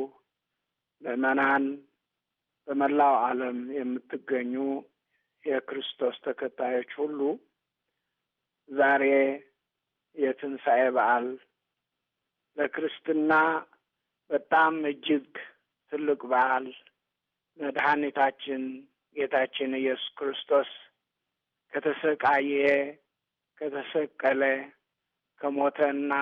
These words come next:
ከተቀበረ በኋላ በሦስተኛው ቀን ሞትን አሸንፎ የተነሳበት ቀን ማለት ነው ፋሲካና። ለእኛ ለክርስቲያን በእውነቱ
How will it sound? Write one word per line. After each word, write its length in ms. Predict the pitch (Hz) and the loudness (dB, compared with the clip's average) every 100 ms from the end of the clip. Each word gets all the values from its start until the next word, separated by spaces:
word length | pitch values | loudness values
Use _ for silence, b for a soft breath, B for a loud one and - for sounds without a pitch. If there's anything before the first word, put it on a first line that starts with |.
| 139 | -2
ከተቀበረ 720 | 123 139 143 139 131 - 135 135 127 | -4 -8 -8 -2 -2 -2 -4 -2 -4
በኋላ 420 | 127 127 139 151 160 - _ _ _ _ _ _ _ | -4 0 2 2 2 -4 _ _ _ _ _ _ _
በሦስተኛው 840 | 165 - 160 147 - 160 160 143 143 | -6 2 2 2 2 2 4 2 2
ቀን 260 | 135 135 131 131 _ _ _ _ _ - | 0 -4 -4 -12 _ _ _ _ _ -4
ሞትን 380 | 151 - 156 143 | -4 0 0 0
አሸንፎ 680 | 135 - 147 143 139 - 135 135 135 - | -2 -2 -4 -4 -8 -2 2 4 4 2
የተነሳበት 960 | 143 135 143 135 - 135 123 - 127 - - | -2 -2 -4 -4 -6 -4 -4 -2 -6 -6 -8
ቀን 240 | 120 123 123 135 _ _ _ | -6 -6 -10 -16 _ _ _
ማለት 380 | 131 131 127 127 | -6 -4 -6 -8
ነው 160 | 131 123 | -8 -8
ፋሲካና። 760 | - 135 120 147 - 139 131 147 151 b b b b _ _ _ _ _ _ 151 | -6 -6 -6 -10 -2 -2 0 -2 -2 b b b b _ _ _ _ _ _ 2
ለእኛ 300 | 151 156 156 147 | 4 4 4 4
ለክርስቲያን 760 | 143 139 147 143 - 160 165 175 180 _ _ _ _ _ | 2 0 -4 -8 0 2 4 2 -4 _ _ _ _ _
በእውነቱ 460 | 156 147 147 139 | 0 2 0 -4